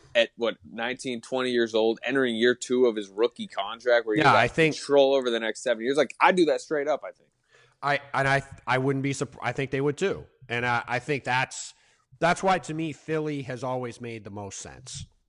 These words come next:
Speaker 2: um, as a possible destination, because you have a G M there that, that, and Brian Colangelo likes to make moves. Um,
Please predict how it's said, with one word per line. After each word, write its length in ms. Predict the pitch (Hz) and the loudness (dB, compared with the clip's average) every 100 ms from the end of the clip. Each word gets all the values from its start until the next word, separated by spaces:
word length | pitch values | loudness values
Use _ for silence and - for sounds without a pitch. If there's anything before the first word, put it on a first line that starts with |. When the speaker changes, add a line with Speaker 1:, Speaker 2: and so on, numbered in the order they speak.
| _ _ _ - | _ _ _ -2
Speaker 2:
um, 640 | 104 98 92 87 87 - - | 0 0 -4 -8 -12 -12 0
as 200 | 123 123 | 0 0
a 40 | |
possible 440 | - 110 110 101 98 | 0 0 0 -4 -8
destination, 680 | 98 - 82 80 - 71 - - | -8 -10 -12 -12 -12 -16 -16 -14
because 680 | 101 107 95 92 90 - - - - _ - | -6 -2 -2 -2 -6 -8 -12 -20 -20 _ -2
you 100 | 123 | 4
have 180 | 127 110 | 4 4
a 20 | |
G 260 | 98 131 151 | 0 2 4
M 120 | 143 | 4
there 320 | 131 127 139 | 2 2 2
that, 360 | 127 107 - - | -2 -6 -8 -8
that, 200 | 107 107 - | -6 -8 -12
and 140 | 104 | -4
Brian 180 | 120 123 | -2 -2
Colangelo 480 | 120 113 110 123 113 | -4 -8 -6 -6 -4
likes 220 | 110 - | -6 -6
to 60 | 131 | -6
make 180 | 131 | -6
moves. 420 | 113 104 127 - - _ _ _ _ - | -6 -6 -6 -10 -18 _ _ _ _ -6
Um, 520 | 101 98 98 98 | -4 -4 -6 -8